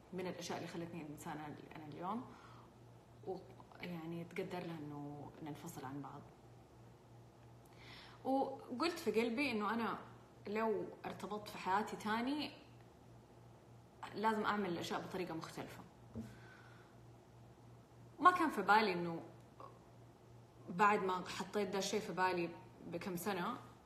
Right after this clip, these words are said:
حيجي في طريقي ارتباط تاني. ف حقسم هذا التوك قسمين. القسم الأول، إيش الأشياء اللي حقيقي أنا سويتها، آه،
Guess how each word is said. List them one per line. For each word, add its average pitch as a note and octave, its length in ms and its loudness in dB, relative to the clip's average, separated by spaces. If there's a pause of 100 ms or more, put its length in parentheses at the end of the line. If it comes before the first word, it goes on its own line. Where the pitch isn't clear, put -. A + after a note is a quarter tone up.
(540)
حيجي E3+ 920 0 (1900)
في - 140 -6
طريقي F#3+ 640 2
ارتباط D#3+ 480 -4
تاني. C#3 280 -4 (2250)
ف D#4+ 100 6 (1500)
حقسم G#3+ 500 2
هذا G#3 140 4
التوك G3+ 340 0
قسمين. D3+ 320 -4 (600)
القسم F#3+ 340 -2
الأول، F3 400 0 (280)
إيش G3 140 -4
الأشياء - 380 -4
اللي E3+ 220 -2
حقيقي E3+ 480 -4
أنا F#3+ 80 -4
سويتها، F3+ 540 -4 (1040)
آه، D#3+ 300 -10